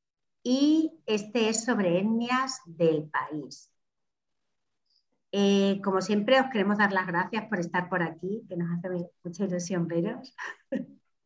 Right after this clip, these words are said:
Y que, y que, bueno, que sigáis por aquí viendo nuestros, nuestra, nuestra experiencia, nuestras inquietudes y las ganas que tenemos de contar cómo es esta cultura y lo que,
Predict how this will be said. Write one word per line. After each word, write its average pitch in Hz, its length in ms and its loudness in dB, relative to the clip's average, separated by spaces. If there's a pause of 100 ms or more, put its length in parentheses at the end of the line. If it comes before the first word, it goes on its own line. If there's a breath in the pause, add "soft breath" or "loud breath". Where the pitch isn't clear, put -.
(1080 loud breath)
Y 190 200 -2
que, 180 880 2
y - 100 -12
que, 165 100 -6
bueno, 165 220 -4
que 165 100 -4
sigáis 160 300 -8
por 170 140 -4
aquí 160 300 -2
viendo 165 260 -2
nuestros, 156 960 -6
nuestra, 156 1040 -4 (560)
nuestra 175 300 -2
experiencia, 202 840 2
nuestras 170 580 0
inquietudes 170 600 0
y 220 40 0
las 160 200 2
ganas 175 280 0
que 170 140 2
tenemos 170 340 2
de 170 100 -2
contar 165 360 -4
cómo 170 180 0
es 170 80 2
esta 170 240 -2
cultura 170 400 -2
y 185 40 0
lo 170 120 0
que, 160 380 -4